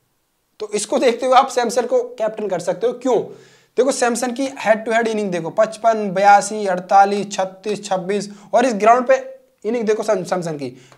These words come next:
एक सौ दो, उनचास, बयालीस, चौंतीस नॉट आउट, बंदा छाया हुआ है भाई। तो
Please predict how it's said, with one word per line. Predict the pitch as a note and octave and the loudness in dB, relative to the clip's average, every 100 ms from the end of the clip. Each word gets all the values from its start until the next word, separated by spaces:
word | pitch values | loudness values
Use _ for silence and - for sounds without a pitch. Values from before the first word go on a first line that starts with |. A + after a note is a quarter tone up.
| G#3+ | -2
एक | G#3+ | -2
सौ | A#3 A3 | 0 0
दो, | G#3 A3+ A3+ | 4 4 4
उनचास, | G#3+ G#3 G#3 G#3+ G#3+ G3 | 2 -2 2 6 8 6
बयालीस, | E3+ G3+ G3+ G#3 G#3+ | 2 6 6 6 0
चौंतीस | G#3 G3+ G3 G3 | 0 -2 -2 -4
नॉट | G3 F#3+ | -2 0
आउट, | G3 F#3+ - D#3 | 0 -2 -8 -10
बंदा | F3 G3 A#3 - _ _ - | -4 -2 -2 -6 _ _ -6
छाया | - F#3+ G#3+ | 2 4 4
हुआ | D#3 D#3+ | 2 0
है | |
भाई। | G3 F3 - - _ _ _ _ _ _ _ _ _ | 0 -2 -6 -20 _ _ _ _ _ _ _ _ _
तो | G#3 A3 A3 _ | -4 -4 -4 _